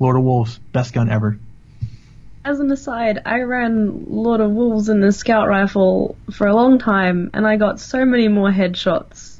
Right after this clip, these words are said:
Speaker 2: with Lord of Wolves than I did with my Scout Rifle. Just <laughs> as an aside. <laughs>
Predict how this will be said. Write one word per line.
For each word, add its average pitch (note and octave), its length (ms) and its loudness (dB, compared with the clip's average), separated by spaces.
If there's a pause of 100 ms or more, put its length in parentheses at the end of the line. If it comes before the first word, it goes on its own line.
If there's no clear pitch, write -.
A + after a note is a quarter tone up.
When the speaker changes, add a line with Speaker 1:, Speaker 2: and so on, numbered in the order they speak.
(140)
Speaker 2:
with G3+ 160 0
Lord F#3 200 2
of F3 100 -4
Wolves D#3+ 540 -6 (160)
than G3+ 160 2
I F3+ 100 2
did F3+ 200 -2
with E3+ 140 -4
my E3+ 180 -2
Scout - 340 -6
Rifle. - 440 -8 (1400)
Just B3+ 300 0 (340)
<laughs> - 360 -20
as G#3+ 200 0
an G#3+ 140 0
aside. G#3+ 760 -2
<laughs> G#3 260 -6